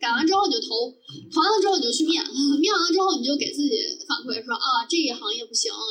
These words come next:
然后这个怎么怎么样。”然后不断的试的过程之中，才能找到你 OK 的东西。如果你只是躺在家里焦虑的话，这件事情是不解决任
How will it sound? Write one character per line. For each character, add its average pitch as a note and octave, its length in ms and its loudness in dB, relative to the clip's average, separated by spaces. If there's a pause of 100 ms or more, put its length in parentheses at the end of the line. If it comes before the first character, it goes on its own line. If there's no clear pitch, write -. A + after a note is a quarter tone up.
(100)
然 A#3 80 2
后 A#3+ 80 -4
这 E4 140 0
个 A#3+ 100 0
怎 A3+ 80 -2
么 A3 80 -4
怎 A3 80 -4
么 G#3 80 -4
样。” A#3 80 -6 (400)
然 C4+ 140 2
后 E4+ 180 2
不 C#4+ 220 2
断 A#4 180 4
的 F#4+ 80 4
试 G4 320 2
的 C#4+ 80 2
过 A#3+ 160 2
程 A#3+ 160 -2
之 A3+ 80 -4
中， A#3+ 200 -10
才 A#3+ 280 -2
能 F4+ 160 4
找 E4 220 0
到 A#3 340 2
你 A#3 120 -8
OK C4 280 -4
的 A#3 120 0
东 A3 160 -8
西。 - 160 0 (320)
如 D#4+ 100 4
果 G#4 100 4
你 A#4 200 4
只 - 160 0
是 E4 160 0
躺 D#4+ 180 -4
在 - 100 -8
家 C4 200 0
里 A3+ 80 -2
焦 C#4 240 2
虑 D#4 120 2
的 G#4+ 120 0
话， - 160 -2
这 D#4 100 0
件 E4+ 140 2
事 F4 120 0
情 D#4 160 2
是 D#4 80 4
不 E4 160 0
解 A3 160 0
决 A3 160 0
任 E4 80 2